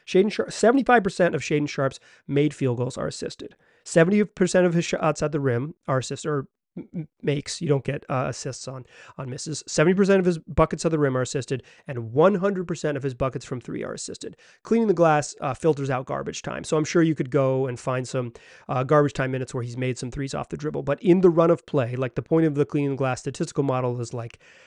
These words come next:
they're trying to find, like, when the games are competitive, what do you do? Because that's, like, the realist version of your numbers. And sh-, a hundred percent of Shaedon Sharpe's made threes,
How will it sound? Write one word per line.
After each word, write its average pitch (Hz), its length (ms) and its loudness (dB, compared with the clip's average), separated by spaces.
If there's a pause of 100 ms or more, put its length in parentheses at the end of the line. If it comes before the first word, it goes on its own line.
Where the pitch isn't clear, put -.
(440)
they're 151 180 6
trying 147 200 0
to 143 80 2
find, 135 240 0
like, 123 180 -2
when 151 440 2
the 180 100 6
games 160 420 2
are 143 140 0
competitive, 139 720 0
what 139 300 0
do 147 100 -2
you 143 220 -4
do? 135 340 -4
Because 131 260 -2
that's, 131 300 0
like, 131 180 -2
the 143 160 6
realist 147 600 4
version 135 440 0
of 123 140 -4
your 131 160 -2
numbers. 147 400 -4 (320)
And - 180 -6
sh-, - 160 -6
a 131 120 0
hundred 180 500 2
percent 151 380 2
of 139 80 0
Shaedon 143 280 -4
Sharpe's 147 260 -2
made 135 300 -2
threes, 151 460 2